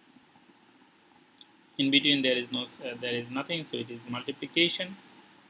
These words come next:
So now we can write two into root three divided by root two. But you see, you see, uh,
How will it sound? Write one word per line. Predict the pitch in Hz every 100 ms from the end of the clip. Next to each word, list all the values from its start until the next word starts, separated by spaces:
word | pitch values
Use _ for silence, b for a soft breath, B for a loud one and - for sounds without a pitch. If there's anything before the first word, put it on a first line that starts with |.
| _ _ _ _ _ -
So | - 120
now | 120 120
we |
can | 117 120
write | 117 117 117 - - -
two | 127 127 131 135 143
into | 120 117 120 120 120 - -
root | 131 143 -
three | - 151 147 151 - - - - - - _ _ _ _ _ - - - 120
divided | 117 117 117 113
by | 117 113
root | 127 - -
two. | 143 156 - - - - - _ _ _ _ _ _ _ _ _ _ -
But | 190
you | 220 220
see, | 247 240 220 - - - -
you | 175 190
see, | 247 233 208 208 170
uh, | 160 160